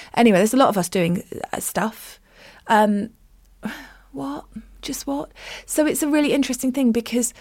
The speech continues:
because they believe in that, it will work. That's the irony, because all that energy needed to do to shift was a change in mindset, was them opening the doors and asking it to leave,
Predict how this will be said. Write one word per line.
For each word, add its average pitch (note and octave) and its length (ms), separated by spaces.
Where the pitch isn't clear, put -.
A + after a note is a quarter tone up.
because D#4+ 640
they A#3 360
believe A#3 520
in G3 120
that, D3+ 280
it B3 160
will D#4+ 240
work. D4+ 640
That's D#4 260
the D#4 160
irony, D4+ 560
because C#4 300
all E4 300
that D4+ 200
energy B3+ 380
needed A#3 360
to - 120
do A3 240
to G#3+ 160
shift F#3 540
was A3+ 200
a A#3 60
change A3 340
in G3+ 100
mindset, G3 720
was A#3 200
them A#3 200
opening C#4 360
the B3 80
doors G3+ 280
and F#3+ 120
asking B3 420
it - 160
to G3 140
leave, E3+ 280